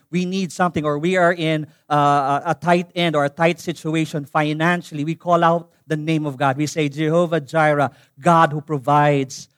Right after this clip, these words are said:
our every need." This is the encounter. This is the first time that God revealed himself as Jehovah Jireh in the life of Abraham. So,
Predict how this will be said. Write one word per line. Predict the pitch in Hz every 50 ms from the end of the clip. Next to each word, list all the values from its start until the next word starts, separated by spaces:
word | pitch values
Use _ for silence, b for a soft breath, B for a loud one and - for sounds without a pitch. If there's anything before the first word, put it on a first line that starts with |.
| _ _ -
our | 143 143 139 139
every | 131 151 143 135 117 135 131
need." | 139 147 139 120 110 104 - _ _ _ _ _ -
This | 139 185 208 208 -
is | 202 - -
the | 185 170
encounter. | 175 170 175 151 170 165 165 175 175 175 190 175
This | 156 156 139
is | -
the | 147 135
first | - _ - 190 190 190 185 - -
time | - 175 170 165 160 151
that | 143 147 143 - 135
God | 165 175 170 170 143
revealed | 135 151 147 131 123 127 190 220 220 175
himself | 180 160 143 - - 135 131 123 120 _ _ _ _ _ _ _ _ _ _ _ -
as | 131 123
Jehovah | 123 123 131 127 135 147 143 170
Jireh | 170 135 160 147 135 123 120 117 120 113 113 113 - _ _ _ _ _ _ -
in | 143 131
the | 127 131
life | 127 131 135 151 151 131 123 117 120 - _ _ _ _ _ _ _ _ _
of | - 135 131 131 127 127 _ _ _ _ _ _ _ _ 139
Abraham. | 131 127 110 117 113 98 117 110 101 95 95 95 _ _ _ _ _ _ _
So, | - - 220 196 190 -